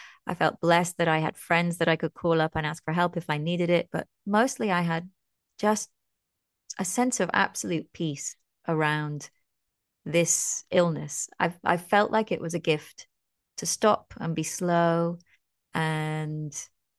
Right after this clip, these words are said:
to take stock of everything that had just been achieved. And the illness allowed me to sit with it.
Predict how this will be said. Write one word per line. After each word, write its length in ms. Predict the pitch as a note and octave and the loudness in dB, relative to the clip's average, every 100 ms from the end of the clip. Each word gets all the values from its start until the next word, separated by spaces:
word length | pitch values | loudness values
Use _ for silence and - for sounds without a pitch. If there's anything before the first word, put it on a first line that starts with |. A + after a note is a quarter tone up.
| _ | _
to 100 | - | -14
take 240 | F3+ E3+ - | -2 -2 -2
stock 380 | - E3 - - - | 0 0 0 -6 -10
of 140 | - D#3+ | -2 0
everything 480 | D#3+ E3 D#3+ D#3 - | 0 0 -4 -4 -4
that 200 | D3+ - _ | -4 -4 _
had 280 | E3 E3 E3+ | -6 -6 -4
just 360 | - F3 - - _ _ _ _ | -2 0 -2 -10 _ _ _ _
been 120 | F3 E3+ | 2 2
achieved. 680 | D3+ - E3 C#3+ F3 - - - - - _ _ _ _ _ _ - | 2 0 0 0 -4 -8 -20 -20 -20 -20 _ _ _ _ _ _ 0
And 220 | G3 G3 | 2 4
the 120 | G#3 | 6
illness 400 | G#3 A3 G#3+ - | 6 6 4 2
allowed 400 | G#3 G3+ G3+ G#3 | 0 2 2 2
me 160 | G#3 G#3 | -2 -4
to 380 | - G#3+ G3+ F#3+ _ | -4 -2 -2 -2 _
sit 300 | - - B3+ | -2 4 6
with 180 | B3+ E3+ | 6 2
it. 160 | D3 | 2